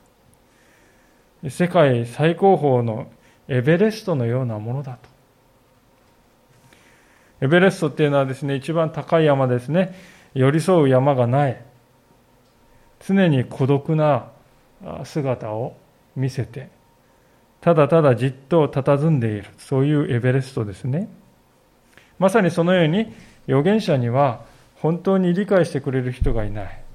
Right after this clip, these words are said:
常に孤独な奮闘を強いられると。モーセはまさにそういう状態にあったんです。しかし神様はそんな彼を見つめておられました。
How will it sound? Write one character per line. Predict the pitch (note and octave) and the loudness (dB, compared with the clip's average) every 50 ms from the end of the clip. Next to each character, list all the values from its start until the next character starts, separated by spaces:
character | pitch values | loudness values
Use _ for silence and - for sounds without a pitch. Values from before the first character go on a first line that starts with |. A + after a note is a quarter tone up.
| - - - - - - - _ _ _ _ _ _ _ _ _ _ _ _ _ - | -20 -20 -20 -20 -20 -20 -20 _ _ _ _ _ _ _ _ _ _ _ _ _ -10
常 | - G#3 G3+ F3+ D3+ | -6 -2 0 0 0
に | C3 B2 A#2 A#2 | 0 -2 -4 -6
孤 | A#2+ - D3+ C#3+ | -6 -4 -2 0
独 | D#3+ E3+ D#3+ E3+ F3 | 0 0 -2 -2 -2
な | E3 D#3+ D#3 C3+ | 0 0 0 0
奮 | - D#3+ D#3 D#3 | -2 -2 -4 -4
闘 | D#3 - E3+ D#3+ | -2 0 0 0
を | D#3 | 0
強 | D#3 - - C#3 C#3 | 0 -2 -2 -2 0
い | C3+ | 0
ら | D3 D3+ | 0 0
れ | D3 D#3 C#3+ | -2 -2 -4
る | C3 C3+ | -4 -8
と。 | - - - - _ _ _ _ _ _ _ _ _ _ _ _ _ _ _ _ _ _ _ _ _ _ - | -14 -20 -20 -20 _ _ _ _ _ _ _ _ _ _ _ _ _ _ _ _ _ _ _ _ _ _ -2
モ | D3 F3 F3+ | 0 0 2
ー | F3 | 4
セ | F3+ D3+ | 4 4
は | C#3+ | 4
ま | C3+ C#3+ D#3+ | 4 4 2
さ | D#3+ F#3+ F3+ D#3 | 2 2 2 2
に | C#3 B2+ A#2+ | 2 2 0
そ | A#2+ - - C3 C3+ | -2 -4 -2 -2 0
う | D3 D#3+ | 0 2
い | D#3 D#3 D3+ D3 C3+ B2+ - - C3 | 2 2 2 0 0 0 -2 -4 -8
う | A#2 - - - - - - C#3+ | -10 -10 -14 -20 -20 -16 -14 -8
状 | B2 C3 C3 C3 | -4 -2 -2 0
態 | C3 C#3 C3 B2+ A#2+ | 0 0 0 0 0
に | B2 | 0
あ | B2+ C3 | 0 -2
っ | C3 - - | -4 -6 -6
た | B2+ A2 | -8 -8
ん | G2+ F#2+ | -8 -8
で | G2 - | -12 -16
す。 | - - _ _ _ _ _ _ _ _ - - _ - - - - - - - - _ _ _ - - _ _ _ _ _ _ _ _ _ _ _ _ _ _ - E3 | -20 -20 _ _ _ _ _ _ _ _ -20 -20 _ -20 -20 -20 -20 -20 -20 -20 -20 _ _ _ -20 -20 _ _ _ _ _ _ _ _ _ _ _ _ _ _ -8 -2
し | - | 0
か | A3 A3+ | 0 2
し | A3+ - F3+ | 2 2 0
神 | F#3+ G#3 G#3+ G#3+ G3 | 2 2 2 2 4
様 | G#3 F3+ D#3 D3+ | 4 4 6 6
は | F3 F#3+ F3+ | 6 4 4
そ | - - F3+ F3 | 2 0 2 2
ん | F3+ | 4
な | F3+ E3+ | 4 4
彼 | F3 F3+ E3+ E3 D3+ | 4 4 4 4 4
を | C#3 | 4
見 | C3+ C3 B2+ | 2 0 -2
つ | - E3+ | -2 -2
め | F3 F3 | -2 -2
て | E3 E3+ | 0 0
お | D3+ D3 | 0 2
ら | C#3+ C3+ | 2 0
れ | B2+ | 0
ま | A2 G#2 G2 | -2 -6 -8
し | - - | -14 -18
た。 | _ | _